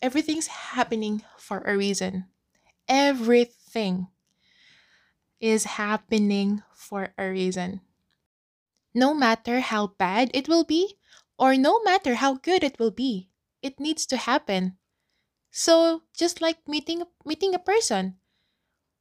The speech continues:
you need to meet that person because there's a reason for it. I actually think we meet different types of people in our life.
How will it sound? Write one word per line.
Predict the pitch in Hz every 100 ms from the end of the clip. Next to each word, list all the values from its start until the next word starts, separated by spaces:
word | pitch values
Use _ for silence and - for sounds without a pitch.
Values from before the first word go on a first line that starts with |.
| _ _ _ _ _ _ _ _ _ _ _ _
you | - 277
need | 285 311 302
to |
meet | 262 254
that | - 214 -
person | - - - 294 349 - _ _ _ -
because | 262 302 -
there's | 233 254 285
a | - 220
reason | 233 285 214 196
for | 196 214 196
it. | 196 185 _ _ _ _ - _ -
I | 277
actually | 269 311 - 415 453 -
think | 294 311 311 _ _ _ -
we | 247 269 269
meet | 247 247 - _ _ _ _
different | 247 240 220 214
types | 185 185 - 233
of | 220 -
people | 190 185 185
in | 180
our | 175
life. | 175 170 180 185